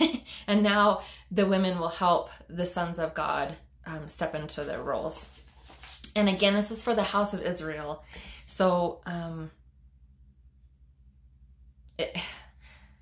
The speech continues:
it, that's all I can say. It's, this, this is for the house of Israel. And at the end, I'm going to, again, rock the boat, <laughs> but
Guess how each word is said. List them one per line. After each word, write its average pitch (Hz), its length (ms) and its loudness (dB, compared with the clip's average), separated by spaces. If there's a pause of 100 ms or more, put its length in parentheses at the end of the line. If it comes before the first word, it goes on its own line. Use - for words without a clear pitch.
(460)
it, - 220 -6 (240)
that's 190 180 0
all 202 80 6
I 185 120 4
can 180 80 -2
say. 170 160 -2
It's, 175 140 -2
this, 196 140 -2
this 196 340 -2
is - 80 -6
for 196 100 -4
the 185 60 -2
house 180 240 -2
of 165 60 -6
Israel. 160 420 -4
And 202 460 4
at 202 160 2
the 208 160 -6
end, 220 380 2
I'm 202 100 0
going 185 220 2
to, 202 180 2
again, 196 480 2
rock 175 280 4
the - 60 -6
boat, 196 440 6 (400)
<laughs> - 400 -10
but 220 480 8